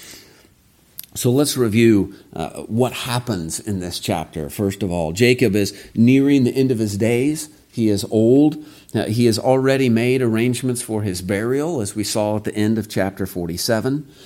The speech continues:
His eyesight is now growing dim so that he cannot see clearly, and he is sick.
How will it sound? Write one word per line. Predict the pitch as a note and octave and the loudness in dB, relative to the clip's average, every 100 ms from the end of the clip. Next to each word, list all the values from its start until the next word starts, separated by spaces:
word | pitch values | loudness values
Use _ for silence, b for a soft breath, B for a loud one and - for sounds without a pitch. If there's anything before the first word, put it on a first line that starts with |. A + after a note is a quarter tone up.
| B | B
His | B2 A2 - | -2 -2 -2
eyesight | B2 B2+ - B2+ C#3 C#3+ | -2 0 0 0 -2 -2
is | A#2+ A#2 | -4 -2
now | A#2 A#2 A2+ B - | 0 0 -4 B 0
growing | A2+ A#2+ A#2 G#2 G2 | 4 6 6 6 4
dim | G#2 G#2+ B2 D3+ D3+ B | 4 4 4 2 0 B
so | - A2+ | -2 -2
that | G#2 | 0
he | G#2 | -2
cannot | G#2+ G#2+ G2 - | -2 -2 -2 -4
see | - A#2+ A#2+ | -4 -2 -2
clearly, | A#2+ - B2 A#2+ B2 C#3+ D3+ - b b b | -4 -4 -2 0 -2 -2 -6 -14 b b b
and | A#2 A#2 | 0 0
he | A2+ | 2
is | G#2 F#2+ | 0 0
sick. | - - D2 - - | -6 -6 -6 -8 -20